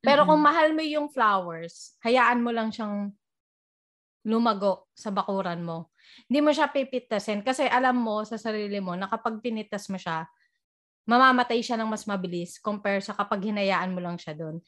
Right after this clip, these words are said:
Speaker 1: Hindi mo siya laging makikita. Makikita mo lang siya kung lalabas ka, punta ka ng garden mo.
Speaker 2: Mm-mm.
Speaker 1: Pero, pero nandun siya, buhay siya, mas ma-, mas mahaba yung, yung, yung lifespan niya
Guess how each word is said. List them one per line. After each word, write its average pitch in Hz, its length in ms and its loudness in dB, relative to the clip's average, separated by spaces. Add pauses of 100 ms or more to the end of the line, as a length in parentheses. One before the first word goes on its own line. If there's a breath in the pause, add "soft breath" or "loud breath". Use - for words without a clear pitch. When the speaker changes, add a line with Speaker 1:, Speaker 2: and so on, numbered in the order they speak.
(220 loud breath)
Speaker 1:
Hindi 247 160 4
mo 320 80 6
siya 320 240 2
laging 262 240 2
makikita. 240 560 -4
Makikita 208 480 -2
mo 202 80 0
lang 214 160 -2
siya 214 160 -6
kung 190 160 -4
lalabas 175 480 -2
ka, 180 160 -2
punta 170 240 -10
ka - 80 -8
ng 170 320 -8 (320)
garden 208 560 0
mo. 175 320 -4 (560)
Speaker 2:
Mm-mm. - 80 -8
Speaker 1:
Pero, 233 560 4 (720)
pero 339 240 6
nandun 302 400 2
siya, 233 240 -2
buhay 208 400 -2
siya, 226 160 -4
mas 208 240 -6
ma-, 220 160 -2
mas 220 320 -8
mahaba 208 480 0
yung, 196 400 -6
yung, 196 560 -8 (400)
yung 202 240 -6
lifespan 175 560 -6
niya 156 140 -8